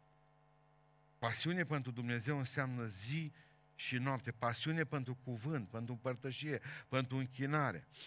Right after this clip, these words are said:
Ascultați-mă. Se spune că predica lui Pavel a fost lungă. Vreau să vă spun ceva. Nu predica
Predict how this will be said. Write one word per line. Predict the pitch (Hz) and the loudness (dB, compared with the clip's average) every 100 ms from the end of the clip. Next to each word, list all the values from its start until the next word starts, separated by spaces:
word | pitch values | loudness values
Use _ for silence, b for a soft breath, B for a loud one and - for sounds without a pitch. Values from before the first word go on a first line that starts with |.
| B B B | B B B
Ascultați-mă. | - 135 156 147 165 135 107 95 - b b b | -2 0 2 2 2 0 -6 -12 -18 b b b
Se | - 131 | -2 -2
spune | - 202 214 | 0 0 2
că | - 160 | 4 2
predica | - - 185 170 147 | 2 8 8 8 4
lui | 143 | 4
Pavel | 127 165 147 135 | 6 6 6 4
a | 120 | 2
fost | 139 139 | 2 2
lungă. | 131 101 | 2 2
Vreau | 92 156 | 4 4
să | 165 | 2
vă | 143 | -2
spun | 131 - 143 | -4 -4 -6
ceva. | 127 107 87 B B B | -4 -6 -6 B B B
Nu | - 156 | -2 0
predica | 170 170 156 120 - 113 98 | 4 6 6 2 -4 -2 -2